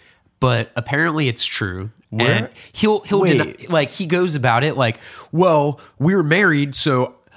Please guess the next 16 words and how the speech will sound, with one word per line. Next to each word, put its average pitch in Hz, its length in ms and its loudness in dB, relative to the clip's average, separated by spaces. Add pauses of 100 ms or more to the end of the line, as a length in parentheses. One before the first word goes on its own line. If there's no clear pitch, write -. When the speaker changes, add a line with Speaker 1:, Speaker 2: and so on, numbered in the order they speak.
(100)
Speaker 2:
I 147 80 2
didn't 160 260 -2
break 127 420 0
in. 165 160 0
How 147 180 0
could 180 120 0
I 147 60 2
break 123 440 -2
into 139 180 0
a 120 60 -2
house 143 320 0
that's - 180 -8
part 123 320 -4
mine?" 110 640 -4 (180)
But 135 120 -2
he, 160 180 -8